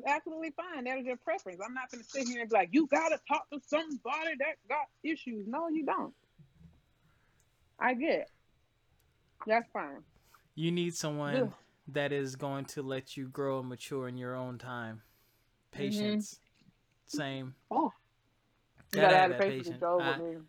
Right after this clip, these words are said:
Speaker 2: yeah,
Speaker 1: Yeah.
Speaker 2: I'm willing to have patience. A lot of people aren't willing to do that. Like, "I want it now. I want it my way. I'm not settling for less." All that. Okay, cool,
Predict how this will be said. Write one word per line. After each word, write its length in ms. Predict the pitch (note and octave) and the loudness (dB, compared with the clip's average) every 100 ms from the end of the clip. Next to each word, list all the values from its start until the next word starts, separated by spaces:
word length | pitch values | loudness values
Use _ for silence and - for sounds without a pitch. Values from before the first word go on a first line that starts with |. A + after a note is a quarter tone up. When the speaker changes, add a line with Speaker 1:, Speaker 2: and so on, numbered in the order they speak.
| _ _ E3+ | _ _ -4
Speaker 2:
yeah, 260 | D3 C#3 | 0 2
Speaker 1:
Yeah. 20 | C#3 | 2
Speaker 2:
I'm 120 | D3+ | 2
willing 240 | D#3 D#3 | 2 2
to 40 | D3+ | 2
have 280 | D3 C#3+ C#3+ | 2 0 0
patience. 440 | C#3+ C3 B2 A#2 | -2 -2 -8 -8
A 80 | C3 | 0
lot 220 | D3 F#3 | 6 6
of 80 | G3 | 6
people 220 | G3+ E3 | 0 -2
aren't 260 | C#3 D3 C#3 | -2 -2 -2
willing 240 | C#3 C3+ | -4 -4
to 60 | B2 | -4
do 180 | C3 C3 | -4 -2
that. 140 | A#2+ | -2
Like, 180 | B2 B2 | -2 -2
"I 140 | A#2+ D3 | 0 0
want 300 | D3+ D#3 D3+ | 0 -2 -2
it 100 | C3 | -4
now. 440 | C3 C#3 C#3 C#3 | -4 -2 0 -2
I 40 | |
want 220 | C#3 C#3+ C#3 | -2 -4 -6
it 60 | |
my 260 | C3+ B2+ C3 | -4 -2 -2
way. 320 | C3 B2+ B2+ | -2 -4 -4
I'm 160 | B2 C3+ | -4 -2
not 240 | C3+ B2+ | -4 -4
settling 440 | - C3 B2+ B2+ | -4 -4 -6 -8
for 140 | B2 B2+ | -10 -10
less." 480 | A#2+ B2 B2+ C3 - _ _ _ _ _ - | -4 -2 -2 -4 -12 _ _ _ _ _ -2
All 240 | D3+ D#3 | 2 4
that. 300 | D3 C3 A#2 D#3 | 4 2 -2 -4
Okay, 380 | F#3+ E3 D#3 D3+ | 0 2 0 -2
cool, 600 | - G3 G3+ C#3+ A#2 | -4 0 2 0 -4